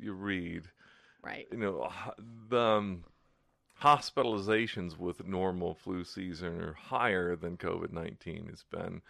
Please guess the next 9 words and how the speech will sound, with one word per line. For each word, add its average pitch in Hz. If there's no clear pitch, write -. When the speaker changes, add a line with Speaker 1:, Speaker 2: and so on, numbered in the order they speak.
Speaker 1:
but 135
they 110
say 101
covid 98
nineteen 90
deaths -
are -
higher 85
than 92